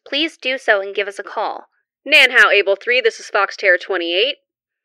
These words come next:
Speaker 1: This is Nanhao Able three, shift to three thousand kilocycles.
Speaker 2: I receive you very weak. How is weather over Lauderdale?
Speaker 1: F T twenty-eight, this is Nanhao Able three, weather over Lauderdale clear, over Key West,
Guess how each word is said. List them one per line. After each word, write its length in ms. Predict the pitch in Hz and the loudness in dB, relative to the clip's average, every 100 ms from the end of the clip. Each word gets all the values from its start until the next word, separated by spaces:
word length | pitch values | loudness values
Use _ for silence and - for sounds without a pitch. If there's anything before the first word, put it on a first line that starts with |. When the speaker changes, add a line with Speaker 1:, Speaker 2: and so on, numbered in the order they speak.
| _ - | _ -16
Speaker 1:
This 340 | 247 359 359 | -2 -2 0
is 140 | 359 | -2
Nanhao 400 | 285 269 262 262 | 2 2 2 0
Able 160 | 233 226 | 0 -2
three, 400 | 233 262 226 233 | 0 0 0 -4
shift 380 | - - 311 - | -6 -4 -2 -2
to 80 | 392 | -6
three 260 | 269 240 | -2 -2
thousand 340 | 247 240 254 247 | 0 -2 -6 -6
kilocycles. 960 | 302 294 - 208 - - - - _ _ _ _ _ | -4 -2 -2 -4 -6 -12 -14 -20 _ _ _ _ _
Speaker 2:
I 120 | 233 | 4
receive 340 | 262 254 269 247 | 4 0 -4 -2
you 100 | 247 | 2
very 240 | 233 220 | 4 4
weak. 440 | 202 208 - - - _ - | 2 -4 -6 -14 -20 _ -4
How 200 | 220 247 | 0 0
is 140 | 262 | 0
weather 440 | 208 220 190 151 - | 0 2 2 0 -2
over 300 | 185 190 185 | -2 -2 -2
Lauderdale? 680 | 190 190 175 160 120 - - _ _ - | 0 2 0 0 -6 -8 -18 _ _ -2
Speaker 1:
F 160 | 311 | -2
T 120 | - 311 | -4 -8
twenty-eight, 420 | 294 285 294 302 | -8 -6 -6 -4
this 140 | 269 269 | -6 -8
is 100 | 247 | -4
Nanhao 400 | 240 240 247 233 | -4 -2 -2 -2
Able 140 | 233 | -4
three, 400 | - 254 262 247 | -4 0 2 2
weather 320 | 247 226 233 | 2 2 2
over 200 | 214 220 | 2 0
Lauderdale 460 | 214 196 196 202 202 | 0 0 2 2 0
clear, 480 | - 214 202 294 - | 0 2 4 4 2
over 260 | 240 233 240 | -2 0 0
Key 240 | - 254 | 0 -4
West, 320 | 233 247 311 | 0 0 0